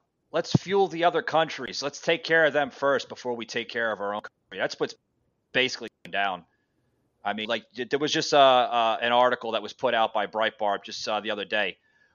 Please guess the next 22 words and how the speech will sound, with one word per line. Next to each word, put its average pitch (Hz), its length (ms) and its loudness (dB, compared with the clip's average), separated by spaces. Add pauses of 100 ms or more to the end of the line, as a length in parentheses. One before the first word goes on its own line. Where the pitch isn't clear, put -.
(100)
where 107 380 0 (100)
the 104 80 -16
Biden 147 400 6
administration 110 760 -6
is 104 160 -8
now 127 360 0 (340)
giving 113 440 -2 (320)
over 120 280 -2 (160)
billions 156 480 -2
upon 123 480 -4
billions 143 420 -4
of 117 160 -6
dollars, 123 720 2 (340)
uh, 104 140 -2
to - 160 -8
Ukraine. 113 640 -6 (300)
He 147 140 -6
stopped 180 460 4
the 180 80 2
funding 175 400 4
to 135 120 -6
Russia. 113 480 0